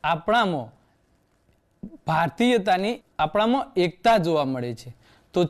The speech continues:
વિદ્યાર્થી મિત્રો, તમે વિવિધતામાં એકતા પ્રકરણ ચૌદ,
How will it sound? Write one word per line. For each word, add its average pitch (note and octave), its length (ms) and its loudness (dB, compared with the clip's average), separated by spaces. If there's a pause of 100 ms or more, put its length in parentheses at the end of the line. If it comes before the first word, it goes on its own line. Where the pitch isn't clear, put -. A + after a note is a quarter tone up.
(320)
વિદ્યાર્થી F3+ 540 2
મિત્રો, G#3+ 360 2 (600)
તમે G#3+ 260 2 (440)
વિવિધતામાં G3+ 760 0
એકતા G3 480 0 (760)
પ્રકરણ G3+ 440 0
ચૌદ, - 480 -4